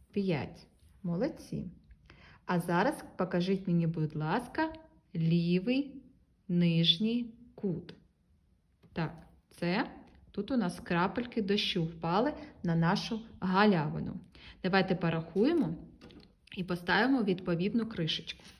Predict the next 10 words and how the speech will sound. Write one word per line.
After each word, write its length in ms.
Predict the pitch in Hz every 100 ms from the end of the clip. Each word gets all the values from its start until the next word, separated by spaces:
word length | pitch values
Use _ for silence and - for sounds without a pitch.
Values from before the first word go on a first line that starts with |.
| _ _ _ - -
Один, 720 | 190 170 170 156 156 202 - - - _ _ _ _ -
два, 640 | 165 165 156 156 175 269 - - - _ _ _
три, 580 | - 180 175 160 180 277 - - - _
чотири, 920 | - - 165 170 170 170 214 247 - - - - -
п'ять. 480 | - 180 170 143 - - - -
Ми 100 | 175
поставимо 540 | 165 175 - 170 165 156
кришечку 640 | - 165 170 311 - 339
з 380 | 339 - - -
цифрою 540 | 202 202 294 311 320